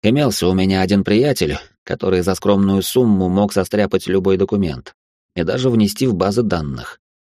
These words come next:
А вдобавок в столе был паспорт на чужую фамилию, давно подготовленный на случай незапланированного побега. Оставалось только связаться с Тёмычем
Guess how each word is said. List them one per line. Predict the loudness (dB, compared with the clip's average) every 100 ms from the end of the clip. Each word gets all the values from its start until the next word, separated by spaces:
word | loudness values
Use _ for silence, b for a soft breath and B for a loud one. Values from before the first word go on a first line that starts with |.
| _
А | -4
вдобавок | 0 2 2 0 0 -2
в |
столе | -8 -2 0 2
был | 4 2
паспорт | 2 -4 -4 -4 -2
на | -2
чужую | -2 0 2 0
фамилию, | 0 0 0 0 -2 -4 -8 _ _
давно | -4 -2 0
подготовленный | -2 -2 0 0 2 2 2
на | 0
случай | -2 -2 0 0
незапланированного | 0 0 -2 -2 -2 -2 0 -2
побега. | -2 -4 -4 -6 -10 -12 _ _ _ _ _ _ _ _ _
Оставалось | -6 0 2 2
только | 2 0 0
связаться | 0 0 2 2
с | -2
Тёмычем | 0 0 2 0 -4